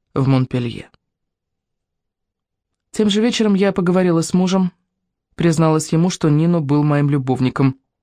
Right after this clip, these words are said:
Он сделал все возможное, чтобы не верить этому. Когда я, наконец, убедила его, что это правда, он заплакал, упрашивал пощадить его, впал в бешенство, схватил стекло, лежавшее на столе, и разбил его о стену на глазах перепуганных девочек,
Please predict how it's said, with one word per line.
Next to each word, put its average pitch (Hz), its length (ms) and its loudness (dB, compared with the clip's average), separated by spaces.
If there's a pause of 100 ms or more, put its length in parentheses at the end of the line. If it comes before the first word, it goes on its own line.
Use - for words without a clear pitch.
(1200)
Он 139 180 2
сделал 143 320 2
все 143 160 -2
возможное, 143 440 0
чтобы 139 280 -2
не 143 120 2
верить 120 280 -6
этому. - 260 -20 (1300)
Когда 160 260 0
я, 175 60 4
наконец, 170 500 0
убедила 165 400 2
его, 143 220 0
что 139 140 -4
это 147 160 0
правда, 151 380 0 (560)
он 139 220 2
заплакал, 175 560 0 (640)
упрашивал 165 520 0
пощадить 180 520 -2
его, 131 260 0 (560)
впал 160 380 0
в 139 120 -2
бешенство, 143 600 0
схватил 151 400 0
стекло, 180 340 0
лежавшее 151 460 2
на 151 80 2
столе, 160 360 0
и 165 40 2
разбил 151 340 0
его 165 200 2
о 175 40 2
стену 165 380 0
на 135 80 0
глазах 143 360 0
перепуганных 151 540 0
девочек, 185 460 0